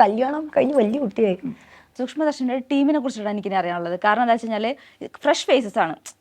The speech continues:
Speaker 2: ആ ഒരു കോംബോ നമ്മൾ ഇതുവരെ കണ്ടിട്ടില്ല. നിങ്ങളുടെ പാട്ട് ഇറങ്ങിയിട്ടുണ്ടായിരുന്നു, അതിലും കുറെ ഫ്രഷ് ഫേസസ് ആണ് ഉണ്ടായിരുന്നത്.
Speaker 1: സൂക്ഷ്മദർശിനി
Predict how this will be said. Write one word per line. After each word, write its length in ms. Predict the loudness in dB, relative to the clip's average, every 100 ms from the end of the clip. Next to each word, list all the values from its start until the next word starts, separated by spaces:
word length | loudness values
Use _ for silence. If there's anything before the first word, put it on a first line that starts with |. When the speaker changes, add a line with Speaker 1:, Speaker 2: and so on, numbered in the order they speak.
| _ 6
Speaker 2:
ആ 80 |
ഒരു 160 | 6 6
കോംബോ 320 | 6 4 4
നമ്മൾ 200 | 2 2
ഇതുവരെ 220 | 2 2
കണ്ടിട്ടില്ല. 420 | 4 2 0 -2 0
നിങ്ങളുടെ 220 | 0 6
പാട്ട് 300 | 6 8 6
ഇറങ്ങിയിട്ടുണ്ടായിരുന്നു, 640 | 4 -2 -2 0 0 -2
അതിലും 220 | -2 0
കുറെ 180 | 2 0
ഫ്രഷ് 240 | 0 -4
ഫേസസ് 300 | -2 -4 -2
ആണ് 120 | -4 -2
ഉണ്ടായിരുന്നത്. 380 | -4 -4 -6 -6
Speaker 1:
സൂക്ഷ്മദർശിനി 800 | -8 -4 -2 0 -2 2 2 0